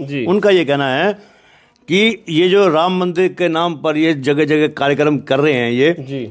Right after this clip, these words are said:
Speaker 2: केवल आने वाले समय में वोटों की राजनीति है, वोट लेने के लिए, हिंदुओं के वोट ज्यादा से ज्यादा इस प्रकार से मिले, मतलब इमोशनल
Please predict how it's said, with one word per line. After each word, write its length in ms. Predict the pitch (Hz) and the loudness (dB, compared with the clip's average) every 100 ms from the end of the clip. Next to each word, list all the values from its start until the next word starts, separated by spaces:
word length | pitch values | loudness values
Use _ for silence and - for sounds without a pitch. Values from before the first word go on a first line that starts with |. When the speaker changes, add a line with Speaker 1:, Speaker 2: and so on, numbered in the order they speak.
| 101 | -2
Speaker 2:
केवल 380 | 151 160 139 156 156 | 2 4 4 2 0
आने 240 | 147 165 | 0 2
वाले 280 | 151 139 131 | 2 2 0
समय 260 | 127 139 135 | 0 -2 -2
में 240 | 120 139 | -2 -2
वोटों 360 | 131 143 170 185 | 0 0 0 0
की 160 | 160 | 0
राजनीति 400 | 147 131 127 110 | 0 0 -2 -2
है, 80 | 139 | 0
वोट 260 | 147 160 180 | 2 2 0
लेने 280 | 147 170 185 | 0 0 0
के 120 | 151 | -2
लिए, 280 | 135 139 165 - - - | 0 0 -2 -6 -12 -2
हिंदुओं 280 | 170 185 185 | 0 2 2
के 60 | |
वोट 200 | 165 175 | 2 2
ज्यादा 200 | 143 160 | 2 0
से 60 | 165 | 0
ज्यादा 200 | 156 151 | 0 0
इस 100 | 147 | -2
प्रकार 420 | 156 143 156 151 | -6 -6 -4 -4
से 80 | 147 | -4
मिले, 240 | 123 139 160 - - - - - - | -4 -4 -6 -10 -20 -20 -20 -18 -14
मतलब 440 | 139 123 151 185 180 | -8 -2 0 0 0
इमोशनल 640 | 160 190 190 202 170 165 | 0 0 0 0 2 0